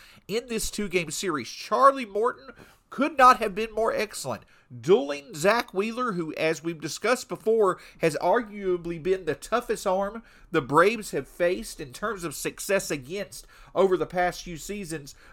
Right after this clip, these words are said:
But Charlie Morton was right there pitch for pitch with Zach Wheeler. Overall, Charlie Morton went six point two innings, gave up only three hits, one walk, eight strikeouts. This is his first start in August,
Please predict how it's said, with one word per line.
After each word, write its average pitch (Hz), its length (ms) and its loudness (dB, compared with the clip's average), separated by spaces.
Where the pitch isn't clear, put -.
But 185 160 0
Charlie 294 320 4
Morton 269 280 0
was 180 160 0
right 226 280 2
there 196 160 4
pitch - 420 -8
for 190 160 -2
pitch - 440 -2
with 180 160 2
Zach 190 380 2
Wheeler. 165 340 2
Overall, 208 400 4
Charlie 208 320 -2
Morton 202 300 0
went 175 160 -8
six - 280 -8
point 233 280 -2
two 196 180 -8
innings, 185 240 -10
gave 196 140 0
up 185 140 -2
only 143 180 -4
three 240 360 -4
hits, 185 380 -2
one 214 400 0
walk, 175 400 2
eight 214 240 0
strikeouts. 156 880 2
This 214 320 -2
is 165 140 -6
his 165 220 -4
first 302 360 2
start 240 380 4
in 214 220 -8
August, 165 580 2